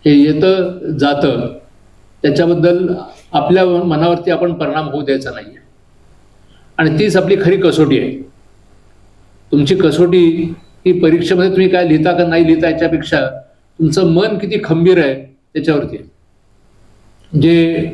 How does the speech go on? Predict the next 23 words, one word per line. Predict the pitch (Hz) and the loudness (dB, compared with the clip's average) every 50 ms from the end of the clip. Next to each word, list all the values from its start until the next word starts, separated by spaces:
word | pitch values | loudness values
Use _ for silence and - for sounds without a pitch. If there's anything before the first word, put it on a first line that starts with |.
| - - - | -8 -6 -4
आज | 156 147 139 151 | -2 0 0 0
अधिकारी | 139 135 160 - 170 165 165 160 | 0 0 2 2 4 4 4 4
यशस्वी | 139 123 - 160 - - 165 | 2 2 -2 -2 0 0 0
झालेले | 151 135 131 143 139 139 | 0 2 0 2 2 2
आहेत | 127 120 120 117 - - _ _ _ _ _ _ _ _ _ _ _ _ _ _ _ - | 0 -2 -4 -8 -12 -16 _ _ _ _ _ _ _ _ _ _ _ _ _ _ _ -4
त्यांना | - 143 147 160 160 | -2 0 0 0 2
मी | 170 175 175 175 | 4 4 4 4
मुद्दाम | 170 160 151 143 147 165 165 | 4 2 0 0 -2 -2 -2
सांगू | 165 - 147 139 151 160 | -2 -4 -4 0 0 0
इच्छितो | 147 139 139 143 131 127 135 131 - - - _ _ _ _ _ _ _ _ _ _ _ _ _ _ _ _ _ _ - | 0 0 0 -2 -2 -4 -4 -6 -10 -14 -20 _ _ _ _ _ _ _ _ _ _ _ _ _ _ _ _ _ _ -2
की | 170 | 0
आता | 156 - 180 180 | 0 2 2 0
आपण | 170 - 185 180 180 180 180 180 180 - - - _ - | 2 2 2 2 2 0 -2 -4 -4 -6 -8 -10 _ -2
एका | 170 151 175 175 | 0 0 0 0
अशा | 160 - - 196 | 0 0 -2 -2
क्षेत्रात | 202 202 - 170 - 175 180 180 180 - - 185 - - - - - - - - - - | 0 0 0 0 2 2 0 0 0 -2 -4 -4 -6 -8 -14 -20 -20 -20 -20 -20 -6 0
प्रवेश | 160 160 175 175 170 | 2 2 2 2 2
करताय | 175 170 151 143 - - - - 120 120 - - - - _ _ _ _ _ _ _ _ _ _ _ _ _ | 0 0 0 0 0 -2 -2 -2 -4 -6 -8 -10 -16 -20 _ _ _ _ _ _ _ _ _ _ _ _ _
की | - 165 | 0 2
जिथे | 151 165 156 156 185 180 151 147 156 151 156 156 - - _ - _ _ _ _ _ _ _ _ _ _ _ _ _ _ | 2 2 2 4 2 2 2 0 -2 -6 -8 -8 -12 -20 _ -20 _ _ _ _ _ _ _ _ _ _ _ _ _ _
खुद्द | - 170 151 156 180 190 185 185 185 185 185 185 - - - _ _ _ _ _ _ _ _ _ _ _ _ - | -2 0 2 2 2 4 2 2 0 -2 -4 -8 -10 -14 -20 _ _ _ _ _ _ _ _ _ _ _ _ -4
भारताचे | - 127 151 156 170 - - 175 | -2 0 2 2 0 2 2 2
पंतप्रधान | 170 156 143 143 - 170 160 151 147 147 139 120 113 | 2 2 0 2 2 2 2 2 0 0 -2 -4 -4